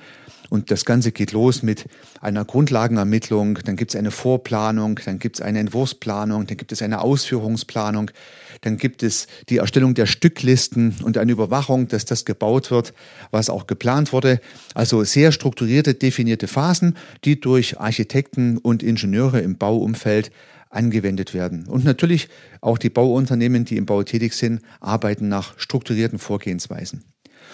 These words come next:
Und so käme ja niemand auf die Idee, und auch Sie würden nicht auf die Idee kommen, wenn Sie ein Haus bauen wollen,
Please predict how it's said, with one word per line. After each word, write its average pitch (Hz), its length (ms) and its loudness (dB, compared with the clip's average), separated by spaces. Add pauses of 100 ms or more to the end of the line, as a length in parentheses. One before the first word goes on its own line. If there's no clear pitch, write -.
Und 131 140 2
so 151 100 2
käme 165 300 4
ja 143 160 4
niemand 139 400 4
auf 107 160 -2
die 104 180 -4
Idee, 117 360 2
und 117 260 0
auch 90 140 -6
Sie 165 400 4
würden 101 260 0
nicht 120 200 0
auf - 120 0
die 98 140 -2
Idee 107 240 0
kommen, 165 340 0 (240)
wenn 117 120 2
Sie 113 80 2
ein 101 100 0
Haus 165 220 4
bauen 95 280 -4
wollen, 110 320 2